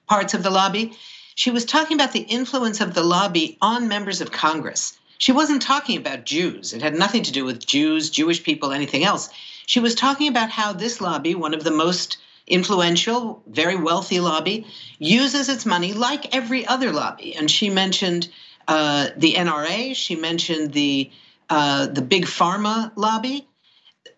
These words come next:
So she was talking about the, the problem of lobbies, but focused on the issue of the pro-Israel lobby, 'cause we were talking about Palestinian rights at the time. She was talking about Palestinian rights. So that was the context. She wasn't talking about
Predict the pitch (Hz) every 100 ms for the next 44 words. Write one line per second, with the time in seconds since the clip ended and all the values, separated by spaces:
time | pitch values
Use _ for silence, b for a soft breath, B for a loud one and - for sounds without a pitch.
0 | - - 247 - 294 262 - 294 277 233
1 | 220 - 190 185 180 170 - - 320 240
2 | 180 165 175 220 240 135 - 165 160 -
3 | 254 240 175 - 180 185 165 175 170 160
4 | 143 143 - B B B - 170 - 185
5 | 208 285 220 151 127 123 165 165 147 147
6 | 147 156 147 139 131 123 147 139 139 170
7 | 151 131 147 233 233 - 117 131 131 -
8 | 190 160 - 117 117 113 120 110 B B
9 | B 170 143 - 143 127 120 120 165 -
10 | B B - 262 214 220 359 330 285 220
11 | 214 240 254 233 - - - - 240 247
12 | 277 247 - 196 190 175 156 165 156 151